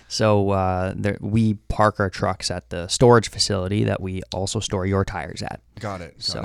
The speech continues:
Speaker 2: it. Okay.
Speaker 1: it's all at one, one location, centralized, um, actually Mississauga. So we, we have easy access to all the areas in the, uh, that we service. And, uh,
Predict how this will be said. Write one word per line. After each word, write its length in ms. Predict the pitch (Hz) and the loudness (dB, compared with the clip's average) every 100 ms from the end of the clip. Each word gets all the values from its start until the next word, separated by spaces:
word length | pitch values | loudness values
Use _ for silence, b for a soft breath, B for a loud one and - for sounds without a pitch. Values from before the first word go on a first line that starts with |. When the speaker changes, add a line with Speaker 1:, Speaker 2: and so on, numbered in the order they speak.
| 110 | -10
Speaker 2:
it. 60 | - | -12
Okay. 180 | 104 90 | -12 -8
Speaker 1:
it's 140 | 90 | 0
all 160 | 107 104 | 2 2
at 60 | |
one, 280 | 98 101 101 | 2 0 0
one 220 | 107 107 | 4 4
location, 560 | 107 98 98 95 101 95 | 4 2 -2 -2 -4 -2
centralized, 800 | - 101 101 95 95 98 101 - | -2 -2 -2 -2 0 -2 -6 -6
um, 320 | 95 92 98 - | -6 -6 -10 -10
actually 340 | 95 - 101 | -10 -8 -4
Mississauga. 760 | 95 113 113 104 98 92 101 104 | 0 2 2 0 0 -2 -6 -6
So 280 | - 95 98 | -8 -8 -8
we, 180 | 110 98 | -8 -8
we 160 | 98 | -6
have 160 | 95 92 | -6 -2
easy 220 | 98 101 | -2 -4
access 360 | 92 90 107 - | -6 -10 -10 -8
to 240 | 104 98 104 - | -8 -8 -8 -4
all 140 | 101 | -2
the 120 | 101 | -2
areas 360 | 95 95 98 98 | -4 -4 -4 -4
in 120 | 98 | -4
the, 200 | 98 98 - | -4 -8 -10
uh, 220 | 95 92 110 | -8 -8 -10
that 160 | 104 | -10
we 80 | 104 | -6
service. 440 | - 101 104 131 - B B B B | -2 -2 -2 -4 -10 B B B B
And, 460 | 101 98 98 98 98 | -4 0 2 2 2
uh, 480 | 95 95 92 92 | 0 0 -2 -2